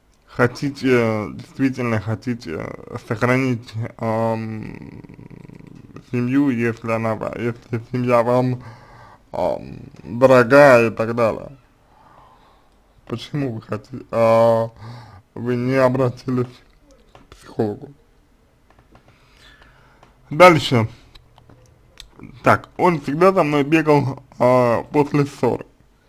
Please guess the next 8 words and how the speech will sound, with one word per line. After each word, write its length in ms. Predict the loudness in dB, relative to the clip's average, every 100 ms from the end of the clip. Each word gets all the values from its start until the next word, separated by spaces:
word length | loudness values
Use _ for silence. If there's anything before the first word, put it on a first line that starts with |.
| _ _ -20 -20 _ _ _ _ _
И 520 | -6 0 2 2 0
вы 240 | 0 2 2
это 200 | 2 4
воспринимали, 1200 | 2 2 -2 0 2 2 0 -2 -2 -2 -4 -4 -8
как, 480 | 0 2 2 -2 -18 _ _ _ _ -20 _ _
я 180 | -2 0
полагаю, 840 | 2 2 4 2 4 2 -2 -8 -14 _ -4
должно. 640 | 4 6 6 4 -2 -2